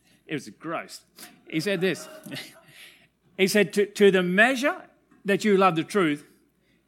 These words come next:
is the measure that you can be healed." To the measure you love the truth. You see, you've got to hang on to the truth. Now, you think, you watch this here. The devil can't change God's word.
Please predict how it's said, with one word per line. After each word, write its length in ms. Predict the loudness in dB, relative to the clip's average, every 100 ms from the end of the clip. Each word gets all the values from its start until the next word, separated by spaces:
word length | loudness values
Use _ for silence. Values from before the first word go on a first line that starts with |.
| -10
is 140 | -8
the 80 | -6
measure 560 | -2 -2 -2 -4 -8 -10 _ -14
that 160 | -10
you 120 | -8 -8
can 160 | -8
be 140 | -10 -10
healed." 240 | -12 -14 _ _ _ _ _ _ _ _ _ _ _ _ -8
To 80 |
the 80 | -2
measure 260 | 2 2 2
you 100 | 4
love 160 | 4
the 80 | 4
truth. 400 | -2 0 -2 -6 _ _ _ _ _
You 80 | -8
see, 100 | -2
you've 60 |
got 60 | 2
to 80 | 4
hang 160 | 4
on 160 | 4 4
to 60 | 2
the 80 |
truth. 440 | -2 0 0 0 -8 _ _ _ _ _ _ _ -4
Now, 80 | 0
you 140 | 2
think, 180 | 0 0
you 140 | 0
watch 200 | 2 2
this 120 | 2 0
here. 160 | 0
The 120 | 0
devil 480 | -2 4 2 2 -6 -12 _ _ _ _
can't 380 | 4 6 6 2
change 440 | 4 4 4 0
God's 340 | 4 6 6 4
word. 320 | 2 2 -2